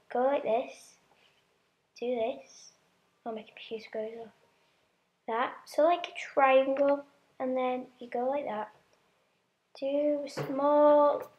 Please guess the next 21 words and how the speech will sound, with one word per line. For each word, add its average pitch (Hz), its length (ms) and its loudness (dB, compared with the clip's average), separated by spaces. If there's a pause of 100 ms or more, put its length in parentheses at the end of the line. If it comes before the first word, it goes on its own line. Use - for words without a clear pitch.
(100)
like, 240 460 -8 (1500)
thank 381 240 -8
you. 233 160 -10 (1040)
Do 294 60 -4
a 277 80 -4
small, 254 760 -2
like, 247 280 -10 (320)
oval. 240 680 -2 (1000)
So, - 160 -6
like, - 140 -4 (360)
under. 247 460 0 (1200)
So 277 140 4
a 269 40 4
half 294 420 8
circle. 233 580 0 (240)
And - 640 -10
then 240 140 0
we 226 80 -4
just 233 240 -4
shade 262 1300 4 (640)
this. - 580 -12